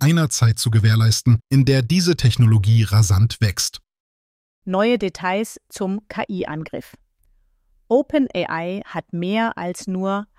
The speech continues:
Speaker 2: Hugging Face gehackt. Neben Hugging Face haben die bei OpenAI entkommenen K-I-Modelle Nutzerkonten bei mindestens vier weiteren Online-Diensten kompromittiert.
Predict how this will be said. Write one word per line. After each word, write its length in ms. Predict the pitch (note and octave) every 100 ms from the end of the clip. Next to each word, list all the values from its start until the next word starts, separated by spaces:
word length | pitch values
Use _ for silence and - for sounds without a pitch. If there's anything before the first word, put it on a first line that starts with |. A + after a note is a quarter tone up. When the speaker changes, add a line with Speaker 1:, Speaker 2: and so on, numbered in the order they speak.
| -
Speaker 2:
Hugging 360 | F3 F#3+ F#3+
Face 520 | G3 - E3+ F3 - -
gehackt. 600 | - D#3+ - - - - _ _ _ _ _ _ -
Neben 380 | A3 C4 A3
Hugging 380 | E3+ E3 G3 G3
Face 480 | - G3+ G3+ A#3+ -
haben 260 | F#3 F#3 F3
die 160 | F3+
bei 240 | E3 D#3 -
OpenAI 960 | F#3 G#3 G#3 D#3 D#3+ - D#3+ F3+ G3+
entkommenen 800 | - E3+ - F#3+ F#3+ G3 G3 G3
K-I-Modelle 800 | - E3+ - F#3+ G3+ G3+ G3 F#3+
Nutzerkonten 920 | F3+ E3+ - G3+ - F#3 F3+ - F#3+
bei 180 | D3+ D3+
mindestens 640 | D#3+ F3+ E3+ D#3+ D#3+ D#3 -
vier 360 | - F3+ F3+
weiteren 520 | D3+ D3+ - G3 D#3 D3+
Online-Diensten 960 | D#3+ F3+ E3+ E3 E3 D#3+ E3 - F3
kompromittiert. 840 | E3 D#3+ D#3+ - E3 E3+ - D#3